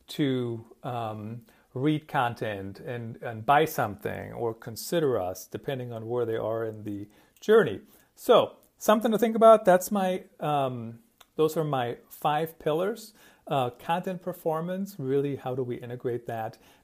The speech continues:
Number two, um, how are we innovative? Well, we're getting the work done and trying new things. Uh, and certainly that's an important thing. Number three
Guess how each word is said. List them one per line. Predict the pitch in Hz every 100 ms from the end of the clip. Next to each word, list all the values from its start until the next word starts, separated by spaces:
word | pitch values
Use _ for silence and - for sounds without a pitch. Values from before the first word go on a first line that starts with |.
| -
Number | 135 139
two, | 131 - 131 117 120 - _ _ _ _ _
um, | 117 117
how | 143 143
are | 147
we | 151
innovative? | 151 131 120 113 120 196 247 -
Well, | - 143 131
we're | 127
getting | 127 120 120
the | 120
work | 139 -
done | 147 143
and | 131 110
trying | - 127 113 123 143
new | 151
things. | 160 175 226 254 - - - _ -
Uh, | 131
and | 131 127
certainly | 143 135 127 117
that's | 117 113 -
an | 117
important | 113 - 110 107
thing. | 127 127 123
Number | 160 170 170
three | - - 139 135